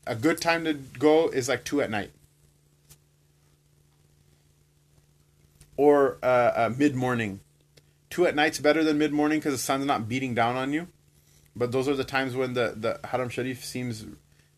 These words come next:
uh, a little bit less crowded. Uh, if you go in the prayer times, it'll be mega crowded. Um, the, the, the s-, other thing I wanted to say is that there's no such thing as nafil sa'i. Like, you wanna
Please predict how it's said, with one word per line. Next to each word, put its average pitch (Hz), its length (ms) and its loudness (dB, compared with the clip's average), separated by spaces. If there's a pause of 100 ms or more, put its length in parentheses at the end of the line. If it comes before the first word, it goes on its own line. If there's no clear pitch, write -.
uh, 110 200 -2
a 113 80 -2
little 135 300 2
bit 120 240 -2
less 123 300 2
crowded. 110 540 0 (800)
Uh, 107 200 4
if 120 160 -6
you 143 80 -4
go 151 220 4
in 151 100 2
the 143 80 -2
prayer 143 320 0
times, 143 340 -2
it'll 123 100 -6
be 123 120 -6
mega 110 260 -2
crowded. 92 480 -4 (680)
Um, 110 480 0 (140)
the, 127 380 0
the, 127 340 -2
the 123 100 -4
s-, - 200 -6 (260)
other 147 200 0
thing 151 180 -2
I 147 60 0
wanted 147 160 0
to 147 100 -4
say 156 140 -2
is 143 80 0
that 139 100 -2
there's 131 160 -4
no 147 80 -2
such 143 260 -4
thing 147 80 -2
as 127 100 -2
nafil 123 300 -2
sa'i. 107 440 -2 (840)
Like, 107 100 -4
you 117 80 -2
wanna 120 160 -2